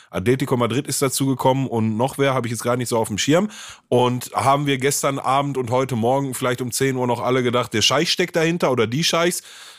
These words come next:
Nee, der Ami war's. J P Morgan stellt die drei Komma fünf Milliarden zum Start für die zwanzig Vereine, um die Infrastruktur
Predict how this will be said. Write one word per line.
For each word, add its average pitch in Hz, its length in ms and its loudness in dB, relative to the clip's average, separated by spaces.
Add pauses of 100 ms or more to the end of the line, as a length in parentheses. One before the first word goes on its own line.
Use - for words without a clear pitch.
Nee, 160 240 4
der 143 140 4
Ami 143 200 0
war's. 82 280 0
J 123 240 2
P 147 140 -2
Morgan 139 360 0
stellt 127 300 -2
die 120 120 -2
drei 113 200 0
Komma 127 220 0
fünf 127 280 -2
Milliarden 123 580 2
zum 117 220 -2
Start 120 520 0
für - 180 -4
die 117 80 -4
zwanzig 117 340 -4
Vereine, 113 420 0
um 120 240 0
die 120 180 -2
Infrastruktur 98 1300 0